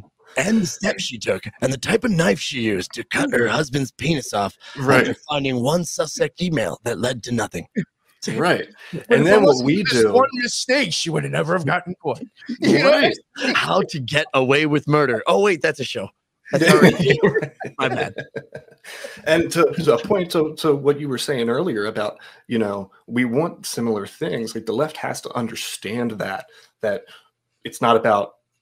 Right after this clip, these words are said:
Speaker 2: it's not about censorship to keep things that are harmful away from people.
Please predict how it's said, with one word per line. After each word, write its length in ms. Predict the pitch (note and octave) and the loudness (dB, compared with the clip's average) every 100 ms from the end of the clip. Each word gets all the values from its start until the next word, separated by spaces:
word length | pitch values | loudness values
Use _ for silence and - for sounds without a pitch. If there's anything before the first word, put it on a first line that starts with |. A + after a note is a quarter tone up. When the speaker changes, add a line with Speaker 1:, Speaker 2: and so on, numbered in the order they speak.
| - | -16
Speaker 2:
it's 200 | G#2+ A2+ | -12 -6
not 240 | A2 A#2+ | 0 0
about 520 | A#2 A2+ A2 G#2+ - _ _ _ _ | 0 0 0 0 -4 _ _ _ _
censorship 520 | - A2+ A2 - - | -6 -6 -6 -6 -6
to 60 | G2+ | -8
keep 260 | - A#2 - | -12 -10 -8
things 180 | G2+ | -8
that 80 | G2+ | -8
are 100 | F#2+ | -10
harmful 420 | - A2 B2+ G#2 | -6 -4 -4 -6
away 240 | F#2 G2+ G2 | -6 -4 -4
from 160 | G2+ | -8
people. 360 | F#2+ F#2 - | -14 -16 -16